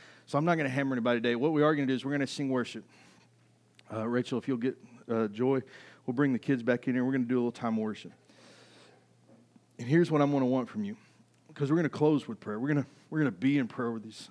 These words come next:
next few songs. If there's, if there's a time where you wanna sit and pray during the songs, that's fine.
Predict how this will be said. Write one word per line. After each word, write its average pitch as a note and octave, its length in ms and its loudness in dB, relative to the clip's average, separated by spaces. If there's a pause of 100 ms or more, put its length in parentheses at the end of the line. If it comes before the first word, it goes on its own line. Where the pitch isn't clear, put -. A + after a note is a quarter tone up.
next C3 220 -4
few C3 180 -4
songs. B2 460 -4
If B2+ 120 -6
there's, F3 300 4
if C3+ 160 0
there's E3 220 4
a D3 40 0
time C#3+ 360 2
where B2+ 80 0
you D3+ 140 -4
wanna D3+ 280 0 (500)
sit - 380 4
and D3 160 -2
pray E3+ 220 6
during D#3 220 2
the D3 60 0
songs, D3 300 -4
that's C3+ 140 -8
fine. B2 480 -6